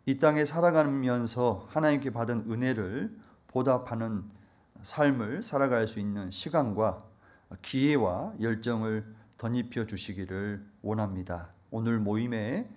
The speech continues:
모든 것도 주님께만 부탁을 드리며 우리 구주 예수님의 이름으로 기도드렸습니다. 아멘. 네, 성경 찾겠습니다. 신약 성경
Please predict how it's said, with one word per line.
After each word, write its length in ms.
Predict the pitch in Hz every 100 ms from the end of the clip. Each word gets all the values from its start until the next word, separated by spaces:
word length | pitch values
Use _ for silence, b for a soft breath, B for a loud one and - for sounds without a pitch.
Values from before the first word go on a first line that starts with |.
| B B
모든 580 | B 104 127 143 151 110
것도 540 | - 101 - 139 - -
주님께만 680 | - 117 107 110 110 98
부탁을 520 | 104 104 117 107 98
드리며 640 | - 104 110 104 101 175 - -
우리 200 | 107 107
구주 480 | 107 95 127 123 - B B B B
예수님의 640 | 120 131 139 123 120 123
이름으로 640 | 104 101 95 117 160 170 -
기도드렸습니다. 1000 | - 120 107 101 92 90 85 80 82 85 - _ - -
아멘. 460 | 95 98 98 90 - - - - _ _ _ B B B B -
네, 100 | 95
성경 460 | 98 147 147 143 127
찾겠습니다. 920 | 127 - 113 113 101 95 95 139 180
신약 400 | - 165 165 165
성경 800 | - 123 117 107 98 139 233